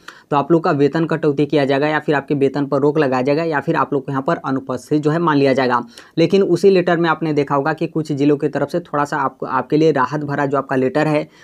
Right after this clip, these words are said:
वो भी यहाँ पर जो है, आपका जारी किया गया, जिसमें आपका साफ तौर पे बोला गया कि यदि किसी विद्यालय से एक आध दो शिक्षकों का जो आपका ऑनलाइन, ए, जो आपके अटेंडेंस है,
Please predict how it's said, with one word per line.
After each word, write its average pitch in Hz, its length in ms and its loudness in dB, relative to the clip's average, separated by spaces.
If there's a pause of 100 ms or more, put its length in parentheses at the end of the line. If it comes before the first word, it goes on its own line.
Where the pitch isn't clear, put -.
(140)
वो 151 80 4
भी 165 120 4
यहाँ 165 200 2
पर 165 180 0
जो 139 140 0
है, 147 100 -2
आपका 147 300 -2
जारी 131 260 0
किया 139 160 0
गया, 170 140 0
जिसमें 156 320 -4
आपका 143 180 -6
साफ 139 260 -2
तौर 147 100 -2
पे 147 100 -2
बोला 131 240 0
गया 139 140 0
कि 151 160 -2
यदि 147 160 0
किसी 147 240 -4
विद्यालय 131 400 0
से 156 200 0 (320)
एक 147 180 2
आध 165 140 2
दो 170 140 0
शिक्षकों 151 440 -6
का 165 120 -4
जो 143 120 -2
आपका 143 280 0
ऑनलाइन, 147 520 0
ए, 135 280 0
जो 139 280 2
आपके 139 420 -2
अटेंडेंस 135 540 -2
है, 160 200 -2